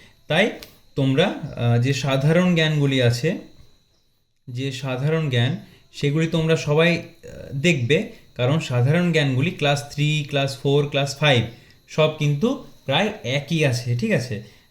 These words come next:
তাই সাধারণ জ্ঞানগুলি দেখো, আর বাকি যেসব সাবজেক্টের যেসব, যে যে ক্লাসের আছে, প্রত্যেকটি ভিডিও কিন্তু আমার এই চ্যানেলে পেয়ে যাবে আর প্লেলিস্টে আছে, ঠিক আছে?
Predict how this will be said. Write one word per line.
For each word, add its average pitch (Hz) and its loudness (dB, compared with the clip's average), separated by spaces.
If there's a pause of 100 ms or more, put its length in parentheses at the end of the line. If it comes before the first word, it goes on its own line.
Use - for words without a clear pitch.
তাই 135 -2
সাধারণ 131 0
জ্ঞানগুলি 139 -2
দেখো, 123 0 (320)
আর 196 0 (280)
বাকি 127 -2
যেসব 202 0
সাবজেক্টের 185 -2
যেসব, 160 -2
যে 151 -2
যে 170 -2
ক্লাসের 156 0
আছে, 143 2 (280)
প্রত্যেকটি 175 -2
ভিডিও 160 2
কিন্তু 151 0
আমার 180 0 (840)
এই 151 -6
চ্যানেলে 156 -2
পেয়ে 147 -2
যাবে 131 0
আর 165 2 (760)
প্লেলিস্টে 135 -2
আছে, 117 -4 (100)
ঠিক 277 -12
আছে? 120 -8